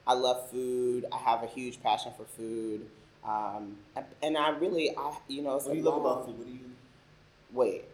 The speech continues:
Speaker 1: I'm like, "Is that a real question?"
Speaker 2: No, oh, oh, I should say, "What's your favorite food?"
Speaker 1: <laughs> What
Speaker 2: Let me
Speaker 1: do I
Speaker 2: ask you
Speaker 1: love
Speaker 2: that.
Speaker 1: about
Speaker 2: What's,
Speaker 1: food?
Speaker 2: what's
Speaker 1: Like,
Speaker 2: your favorite
Speaker 1: food
Speaker 2: food?
Speaker 1: is life. Like,
Speaker 2: It is. No, you need food to survive. What is your favorite food?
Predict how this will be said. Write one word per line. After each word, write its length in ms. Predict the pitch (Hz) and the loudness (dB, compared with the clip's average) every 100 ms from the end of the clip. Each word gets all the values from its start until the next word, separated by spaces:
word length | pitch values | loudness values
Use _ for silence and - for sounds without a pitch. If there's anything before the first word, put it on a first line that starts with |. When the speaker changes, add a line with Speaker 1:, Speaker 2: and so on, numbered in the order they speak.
| - | -4
Speaker 1:
I'm 140 | 120 | -2
like, 160 | 104 107 143 | -2 -4 4
"Is 80 | |
that 120 | 151 165 | 8 10
a 60 | |
real 160 | 143 156 | 10 8
question?" 300 | 143 160 240 | 8 10 12
Speaker 2:
No, 0 | |
oh, 320 | - - - - 202 - - - 440 | 12 12 10 10 10 8 2 -2 -2
oh, 40 | |
I 20 | - | 6
should 160 | - | 6
say, 240 | - 226 190 | 6 0 0
"What's 220 | 208 - | -2 -4
your 80 | - | -6
favorite 420 | - 185 - - | -8 -10 -10 -10
food?" 140 | - | -6
Speaker 1:
<laughs> 40 | - | -2
What 120 | - | 0
Speaker 2:
Let 100 | 180 | 0
me 60 | |
Speaker 1:
do 60 | 208 | 2
I 40 | - | 0
Speaker 2:
ask 100 | 131 | 6
you 60 | 160 | 10
Speaker 1:
love 120 | 226 | 12
Speaker 2:
that. 60 | 180 | 12
Speaker 1:
about 320 | 170 170 - | 8 6 4
Speaker 2:
What's, 120 | 202 | 4
Speaker 1:
food? 200 | 233 143 | 4 4
Speaker 2:
what's 100 | 170 156 | 4 2
Speaker 1:
Like, 80 | - | 2
Speaker 2:
your 100 | - | -4
favorite 340 | 196 202 160 | -8 -8 -8
Speaker 1:
food 140 | 247 262 | -4 -4
Speaker 2:
food? 80 | |
Speaker 1:
is 40 | - | 0
life. 460 | 330 453 - 156 196 | 2 2 0 -4 -6
Like, 120 | - | -2
Speaker 2:
It 40 | |
is. 380 | 233 170 190 - | 2 2 2 0
No, 60 | - | -2
you 140 | 185 208 | -2 -4
need 240 | 220 214 208 | -8 -12 -16
food 120 | 202 | -14
to 40 | |
survive. 340 | - - 156 143 | -14 -10 -8 -8
What 80 | - | -12
is 60 | |
your 80 | 170 | -14
favorite 180 | 175 160 | -18 -20
food? 100 | - | -20